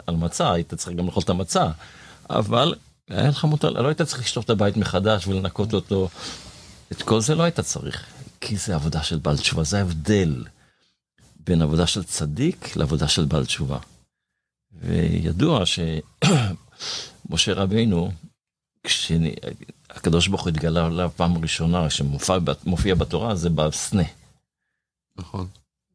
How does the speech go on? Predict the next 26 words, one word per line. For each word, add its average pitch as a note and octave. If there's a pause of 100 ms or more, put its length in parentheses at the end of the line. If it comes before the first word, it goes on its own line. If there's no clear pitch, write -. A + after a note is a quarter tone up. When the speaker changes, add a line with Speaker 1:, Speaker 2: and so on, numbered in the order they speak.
Speaker 1:
ואז F#2
בין D#2+
השאר G2
הוא E2+
אומר, E2+
כשהקדוש E2+
ברוך D#2+
הוא D#2+
אומר F#2 (140)
לו, E2+ (440)
כשמתגלה B2+
אליו, F#2
אז E2
הוא F#2
אומר, F#2+
"אסור C#3+
הנא A2+
ואראה F2+
את G2
המראה F2
אשר E2
אני, D#2+ (680)
את E2
המראה D#2+
הגדול D#2
הזה." -